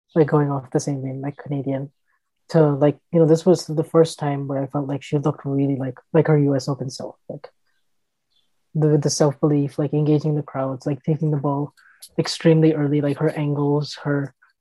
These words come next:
fight, like, she was injured against Trevisan in the quarterfinals, and she still managed to win the second set in the tiebreak and didn't quit and kept playing. And I think now she'll actually be, like, she could miss Wimbledon,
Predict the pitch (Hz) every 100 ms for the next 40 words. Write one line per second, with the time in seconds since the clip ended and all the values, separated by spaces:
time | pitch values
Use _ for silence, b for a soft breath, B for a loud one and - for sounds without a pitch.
0 | _ - 143 147 - 143 127 - 160 156
1 | 123 - - 185 165 147 131 143 165 151
2 | 143 - 147 147 - 143 139 135 139 143
3 | - _ _ _ _ _ _ _ 165 151
4 | 143 143 131 127 - - _ _ 165 151
5 | 156 - 151 143 147 - 139 139 135 -
6 | 160 135 139 143 135 - 131 - 147 -
7 | _ _ _ _ _ _ _ 160 147 139
8 | 127 156 143 127 - 147 135 135 143 143
9 | 147 - 139 135 139 131 131 _ _ _
10 | 160 185 180 151 160 175 156 156 165 147
11 | 143 135 135 139 143 - 151 - 139 139
12 | - 147 135 135 151